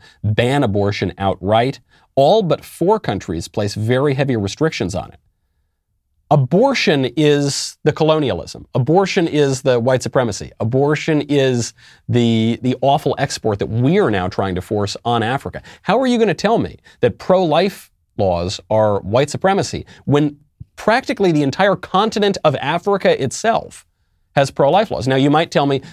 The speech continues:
"Well, that's just a product of colonialism. That's a fa-, that's embedded white supremacy." Well, who came up with the pro-abortion movement? First of all, abortion, I guess, and eugenics is the kind of natural pagan state of mankind. It was practiced in ancient Sparta.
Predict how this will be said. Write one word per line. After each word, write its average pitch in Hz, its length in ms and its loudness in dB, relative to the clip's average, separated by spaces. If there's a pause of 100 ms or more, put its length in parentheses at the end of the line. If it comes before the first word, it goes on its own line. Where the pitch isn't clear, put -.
"Well, 113 100 2
that's 117 220 2
just - 240 -2
a - 20 -2
product 156 460 -2
of - 380 -10 (100)
colonialism. 104 540 -4 (460)
That's 117 340 2
a 110 80 -4
fa-, - 240 -4
that's 117 220 -2
embedded 127 500 2
white 104 260 -2
supremacy." - 720 -6 (680)
Well, 185 80 4
who 247 120 4
came 233 200 2
up 226 140 0
with 220 140 0
the 214 60 -2
pro-abortion 220 680 2
movement? 76 320 -6
First 180 160 2
of 135 80 0
all, 139 80 6
abortion, 147 400 2
I 101 60 0
guess, 95 280 -2 (200)
and 113 140 0
eugenics 104 560 -2 (260)
is 110 120 0
the 110 80 -2
kind 104 180 0
of 92 80 -2
natural 92 460 -2
pagan 104 480 -2
state 95 260 -4
of 98 120 -6
mankind. 90 560 -4
It 92 60 -4
was 82 120 -10
practiced 92 420 -6
in 92 60 -6
ancient 82 300 -10
Sparta. 92 400 -2